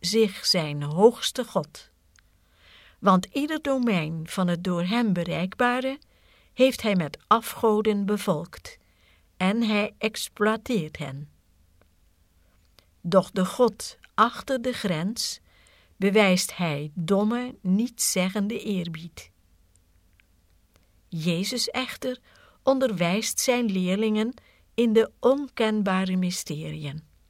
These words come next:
Want deze onkenbare mysteriën vormen de ene werkelijkheid, de bevrijding. "Ik ben uitgegaan uit het eerste mysterie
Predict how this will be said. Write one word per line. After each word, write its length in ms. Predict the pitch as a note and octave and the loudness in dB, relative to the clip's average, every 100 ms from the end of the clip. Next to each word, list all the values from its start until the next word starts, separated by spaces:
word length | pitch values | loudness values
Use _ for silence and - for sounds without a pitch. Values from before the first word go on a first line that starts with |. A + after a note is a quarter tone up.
| _ _ _ _ _ _ _ _ _ _ - | _ _ _ _ _ _ _ _ _ _ 0
Want 500 | F#3 F#3+ F#3 F#3 F#3+ | 2 4 2 0 2
deze 480 | C4 A3 F3+ D#3 - | 4 4 0 -2 0
onkenbare 920 | A#3 C#4+ D#4 C#4 C#4 B3+ B3 A#3 A3+ | 0 0 0 0 2 2 2 2 0
mysteriën 920 | A3 A3 - G3+ G3 F#3 E3+ D3+ E3 - - - _ | 0 -2 -2 -2 0 0 0 -4 -6 -10 -20 -20 _
vormen 600 | - - A3 A3 F3+ E3 | -8 2 4 4 2 0
de 220 | D#3 D3+ - | -4 -6 -6
ene 480 | - A#3 B3 B3+ A#3+ | 2 4 4 -2 0
werkelijkheid, 1040 | G3 G#3+ F#3 D#3+ E3 - D#3+ C#3 - - _ _ _ _ _ _ | 2 0 -2 -8 -8 -6 -6 -8 -12 -20 _ _ _ _ _ _
de 240 | - E3 A3+ | -6 2 2
bevrijding. 800 | B3 B3 A3+ F#3+ D3 D3+ D3 D3 _ _ _ _ _ _ _ _ _ _ _ _ _ _ _ _ _ _ _ | 2 -4 -2 -2 -4 -8 -10 -14 _ _ _ _ _ _ _ _ _ _ _ _ _ _ _ _ _ _ _
"Ik 260 | A3 A#3+ - | 4 4 2
ben 280 | A#3 A3 - | 2 2 -2
uitgegaan 920 | A#3+ C#4 - B3 - A3+ G#3 G3+ G#3 | -4 -4 -4 -6 0 2 2 0 -4
uit 180 | G#3 F#3 | -4 -2
het 160 | D3+ - - | -4 -10 -6
eerste 520 | A#3+ C#4 D4+ - A#3+ | -2 -2 -4 -6 -4
mysterie 840 | G#3+ E3 - - A3 A#3 A#3+ A#3 | -4 -4 -6 -6 -4 -2 -4 -6